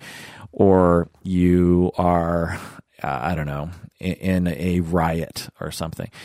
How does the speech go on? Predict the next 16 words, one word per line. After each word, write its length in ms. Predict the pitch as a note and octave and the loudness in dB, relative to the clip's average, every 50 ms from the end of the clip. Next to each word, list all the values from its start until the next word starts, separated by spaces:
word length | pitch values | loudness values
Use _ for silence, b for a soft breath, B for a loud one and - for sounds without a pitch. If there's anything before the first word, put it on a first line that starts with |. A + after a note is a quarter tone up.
| B B B B | B B B B
You 80 | - | 0
know, 60 | G2 G2+ | 2 4
these 220 | G#2 A#2+ A#2+ G#2+ | 6 6 6 6
are 80 | A2+ G2+ | 6 4
circumstances 840 | - - A2 G2+ - G#2+ F#2 - - F#2+ E2+ E2 E2 - E2 D#2+ - | 6 4 4 4 2 -2 -4 -2 -2 -2 -2 -2 -4 -4 -8 -6 -4
that 180 | E2+ D#2 - | -4 -4 -2
will 420 | - E2+ E2+ D#2+ D#2 D2+ D2+ E2+ - _ | -2 -2 -2 -2 -2 -4 -6 -10 -12 _
affect 580 | - - - - F#2+ E2+ D#2+ - - - - - | -12 -12 -4 -2 -2 -2 -2 -4 -10 -14 -14 -8
your 100 | - D#2 | -8 -8
personality. 640 | - - D2+ D2 - - - A2 G2 D#2+ D#2+ - - | -8 -8 -8 -8 -8 -6 -4 -2 -2 -2 -4 -8 -14
And 120 | - - - | -16 -16 -8
so, 260 | - D#2+ D#2 D#2 - b b b b b b b b b b b b b b | -6 -4 -4 -4 -6 b b b b b b b b b b b b b b
so 140 | - - A2+ | 2 2 4
again, 360 | G#2+ A2 G#2 G2 F#2+ F#2+ F2+ | 6 6 6 6 4 4 2
number 220 | G#2+ A2 A2 A2+ | 4 4 6 6
one, 400 | G#2+ G#2 G2+ G2+ G2 F#2+ F#2 - | 8 8 6 6 4 4 0 -2